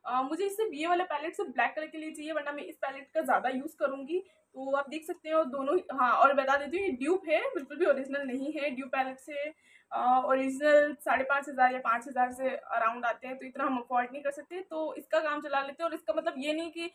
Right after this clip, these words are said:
अगर ये ड्यूप है ना, तो इसका मतलब ये बिल्कुल भी नहीं है कि अच्छा काम नहीं करते। मतलब म-, पता नहीं वो कैसा work करते हैं, but still ये बहुत ज़्यादा बढ़िया है, मतलब बहुत ज़्यादा अच्छा work करते हैं। और मैं कितने सारे इन सब के shade में यूज़ कर चुकी हूँ, ट्राई कर चुकी हूँ, बहुत ज़्यादा अच्छे हैं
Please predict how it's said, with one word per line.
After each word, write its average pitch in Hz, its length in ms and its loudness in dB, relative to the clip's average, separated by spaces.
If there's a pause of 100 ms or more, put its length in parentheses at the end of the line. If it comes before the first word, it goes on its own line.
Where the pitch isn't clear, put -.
(260)
अगर 349 140 -2
ये 440 100 6
ड्यूप 359 260 2
है 330 60 4
ना, 339 80 4
तो 370 80 -2
इसका 359 160 -6
मतलब 339 160 0
ये 320 100 2
बिल्कुल 311 260 -4
भी 330 100 -2
नहीं 311 100 -2
है 330 80 -4
कि 320 140 -8
अच्छा 269 320 0
काम 254 240 4
नहीं 262 140 -4
करते। 240 340 -8 (320)
मतलब 302 260 6 (140)
म-, 262 120 2 (180)
पता 277 160 4
नहीं 480 200 0
वो 330 160 4
कैसा 349 240 6
work 285 280 8
करते 285 240 4
हैं, 320 200 0
but 285 180 4
still 294 600 -6
ये 269 140 0
बहुत 254 500 0
ज़्यादा 240 260 6
बढ़िया 208 260 -2
है, 247 60 -10
मतलब 254 260 -6
बहुत 262 240 0
ज़्यादा 254 200 4
अच्छा - 280 4
work 254 260 -2
करते - 240 -10
हैं। 320 80 -8
और - 380 -20
मैं 302 100 -4
कितने 330 340 -4
सारे 320 180 4
इन 311 80 -2
सब 339 100 -4
के 370 160 -4
shade 302 300 -6
में 320 80 0
यूज़ 302 260 0
कर 269 180 0
चुकी 294 240 -10
हूँ, 320 140 -4
ट्राई 277 500 2
कर 330 180 -2
चुकी 294 280 -12
हूँ, 320 200 0
बहुत 262 340 0
ज़्यादा 240 200 0
अच्छे - 320 -8
हैं - 80 -18